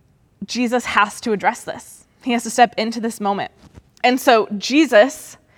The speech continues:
is making space for a woman to be at this party,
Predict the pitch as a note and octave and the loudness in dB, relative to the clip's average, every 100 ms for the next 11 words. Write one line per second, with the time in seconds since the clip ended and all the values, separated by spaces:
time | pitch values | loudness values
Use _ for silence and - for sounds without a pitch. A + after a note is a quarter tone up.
0 | _ _ - A3 G#3 A3+ B3 E4 D#4 - | _ _ -2 0 0 -2 -2 -4 -8 -12
1 | - G#3+ G3+ - - A3+ G#3+ G3+ G3+ A3 | -6 -6 -6 -12 -12 -6 -4 -4 -4 -6
2 | F#3 D#3+ A3+ - _ - _ _ - A#3 | -6 -8 -12 -16 _ -20 _ _ -4 -2
3 | - - B3 G3+ F#3 - G#3 _ G3 G3 | -4 -8 -6 -6 -6 -4 -4 _ -8 -8
4 | - - - F#3 E3 A#2+ | -10 -14 -4 -4 -4 -14